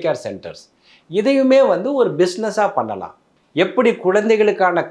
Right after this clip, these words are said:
கிரஷஸ் எல்லாமே வந்து வணிக ரீதியாக செயல்படுகிறதோ அதே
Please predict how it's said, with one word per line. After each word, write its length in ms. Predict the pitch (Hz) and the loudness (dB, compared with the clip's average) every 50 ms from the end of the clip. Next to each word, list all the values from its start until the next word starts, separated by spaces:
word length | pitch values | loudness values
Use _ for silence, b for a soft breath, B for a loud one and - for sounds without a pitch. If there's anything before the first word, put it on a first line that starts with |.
| - - | -6 -4
கிரஷஸ் 400 | 175 175 165 - - 185 - - 170 | -2 -2 -2 -2 -4 -6 -4 -2 -2
எல்லாமே 300 | 156 156 160 156 160 165 160 147 | 0 0 0 0 0 0 0 0
வந்து 140 | 143 160 170 143 123 | 0 -2 -2 0 0
வணிக 360 | 127 139 165 185 190 180 180 156 | 0 2 2 2 2 2 2 2
ரீதியாக 380 | 160 156 147 151 139 139 135 123 - | 0 0 0 0 0 0 0 -2 -2
செயல்படுகிறதோ 640 | 135 123 123 117 120 110 98 95 98 95 95 123 147 185 - b b b b b - 147 | -2 -4 -4 -2 -4 -6 -6 -8 -10 -8 -6 -6 -6 -6 -8 b b b b b -2 0
அதே 160 | 180 262 269 | 2 2 2